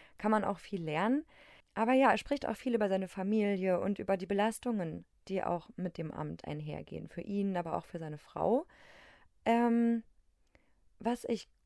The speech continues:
gut fand, ist, dass man nicht das Gefühl hatte, wie bei anderen Biografien, dass da irgendwie ein Ghostwriter hintersteckt und so ein ganzes Autorenteam, sondern dass er es tatsächlich selbst geschrieben hat. Und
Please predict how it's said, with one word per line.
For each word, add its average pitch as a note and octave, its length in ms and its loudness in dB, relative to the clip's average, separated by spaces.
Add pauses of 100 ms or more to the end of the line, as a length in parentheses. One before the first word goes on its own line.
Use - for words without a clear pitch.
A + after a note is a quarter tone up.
gut A3 260 -6
fand, D4 380 -2
ist, - 260 0
dass A3 240 -4
man G3 380 0
nicht G3+ 420 0
das E4+ 140 -8
Gefühl A3 420 0
hatte, E3+ 320 -4
wie E3 100 -8
bei D#3+ 200 -4
anderen F3 420 -4
Biografien, E3+ 800 -4 (240)
dass F#3+ 180 -6
da F#3+ 100 2
irgendwie G#3 240 2
ein F#3+ 80 -4
Ghostwriter F#3+ 540 0
hintersteckt F3+ 880 -8
und F#3+ 180 -6
so G3 80 -8
ein F#3+ 80 -6
ganzes G3 360 -6
Autorenteam, G3 760 -8 (380)
sondern G3+ 760 0
dass F#3+ 180 -6
er A3+ 100 -4
es A3+ 80 -8
tatsächlich - 600 -8 (160)
selbst G3 580 -2 (200)
geschrieben G3 580 -6
hat. C#4+ 300 -8
Und G#3+ 360 0